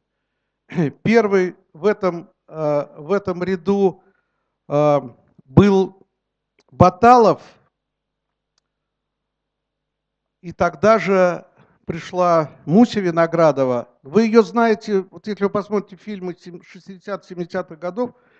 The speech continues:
то голос Виноградовой, он звучит везде. Как вот в своё время «Голос Спирантовой» звучал.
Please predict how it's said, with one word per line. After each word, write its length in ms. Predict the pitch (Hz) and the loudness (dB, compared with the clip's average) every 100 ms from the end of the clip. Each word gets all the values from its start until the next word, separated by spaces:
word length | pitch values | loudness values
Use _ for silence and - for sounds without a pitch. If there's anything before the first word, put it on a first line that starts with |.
| _ _ | _ _
то 100 | 170 | 2
голос 320 | 196 214 - | 4 4 2
Виноградовой, 640 | 190 196 202 233 214 190 | -6 -6 -2 -4 -4 -4
он 80 | 202 | -6
звучит 400 | 165 185 - - | -6 -10 -10 -14
везде. 420 | 170 131 - 101 _ _ _ _ _ _ | -18 -20 -20 -20 _ _ _ _ _ _
Как 220 | 196 196 | -2 -2
вот 100 | 202 | -2
в 40 | |
своё 180 | - 202 | 2 2
время 240 | 220 208 175 | 2 -2 2
«Голос 340 | 202 196 - | 2 2 -2
Спирантовой» 840 | - 202 190 202 175 156 151 117 113 | -6 -4 0 0 -2 -6 -12 -14 -14
звучал. 680 | 135 131 - 139 104 - | -18 -20 -12 -12 -12 -18